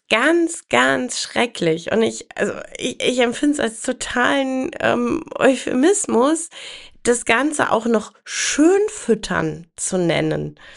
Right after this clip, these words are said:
Und, ähm, ich dachte mir, es ist vielleicht <laughs> tatsächlich heute n-, eine gute Gelegenheit, nochmal drüber zu sprechen.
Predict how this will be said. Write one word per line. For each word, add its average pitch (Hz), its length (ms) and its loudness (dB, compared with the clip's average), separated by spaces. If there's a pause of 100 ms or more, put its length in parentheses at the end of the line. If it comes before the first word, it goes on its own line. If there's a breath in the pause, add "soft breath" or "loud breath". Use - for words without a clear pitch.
(800 loud breath)
Und, 233 580 6
ähm, 220 680 4 (1700)
ich - 260 -2
dachte - 540 -2
mir, 233 420 4 (360)
es 262 180 2
ist - 200 2
vielleicht 285 440 4
<laughs> - 40 -6
tatsächlich 220 680 -2
heute 214 440 2
n-, 202 280 -4 (140)
eine 240 180 0
gute 320 320 6
Gelegenheit, 202 600 0
nochmal 202 340 2
drüber 185 360 0
zu - 200 -8
sprechen. 262 680 -2